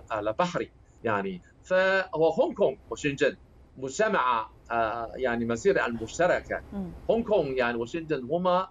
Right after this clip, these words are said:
Speaker 1: يعني، مع أعلى درجة في ترابط وأوثق وتعاون بين المدن ومنطقة الخليج الكبرى.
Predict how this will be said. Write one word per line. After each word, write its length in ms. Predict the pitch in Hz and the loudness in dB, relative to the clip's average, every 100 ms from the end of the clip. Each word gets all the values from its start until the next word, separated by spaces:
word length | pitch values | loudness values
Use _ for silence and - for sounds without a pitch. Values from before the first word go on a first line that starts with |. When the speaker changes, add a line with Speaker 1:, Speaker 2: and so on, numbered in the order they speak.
| - | -4
Speaker 1:
يعني، 580 | 127 113 120 117 113 113 113 104 - | -2 0 0 0 0 2 2 0 -8
مع 360 | 120 131 - - | -4 2 2 4
أعلى 260 | 247 262 165 165 | 2 4 2 2
درجة 360 | 165 151 135 131 123 | 2 2 -2 -2 -10
في 80 | 131 | -8
ترابط 580 | 131 107 185 185 131 - 95 | -2 2 2 2 -2 -4 -12
وأوثق 500 | - 160 - 127 - - 120 | -2 -2 0 -2 -4 -8 -4
وتعاون 540 | 117 127 117 170 160 139 | -2 -2 0 0 0 -4
بين 260 | 139 165 147 131 - | -2 0 0 -2 0
المدن 580 | 127 120 170 175 170 165 135 | -4 -2 2 4 4 2 2
ومنطقة 680 | 123 113 123 - - 120 113 | 0 -2 -4 -6 -6 -10 -2
الخليج 420 | 123 113 123 135 143 - | -2 0 0 0 -6 -2
الكبرى. 520 | 117 113 180 135 95 | -2 0 0 0 -2